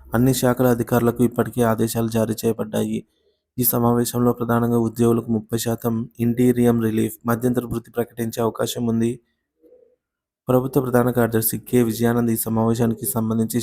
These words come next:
షెడ్యూల్ను ఆదివారం విడుదల చేశారు. So, దాని తాలూకా మనం షెడ్యూల్ అయితే ఇప్పుడు చూద్దాం.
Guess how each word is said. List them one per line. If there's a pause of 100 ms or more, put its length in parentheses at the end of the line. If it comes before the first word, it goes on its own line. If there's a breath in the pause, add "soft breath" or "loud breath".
షెడ్యూల్ను (300)
ఆదివారం
విడుదల
చేశారు. (1500 loud breath)
So, (120)
దాని
తాలూకా
మనం (100)
షెడ్యూల్
అయితే (300)
ఇప్పుడు
చూద్దాం.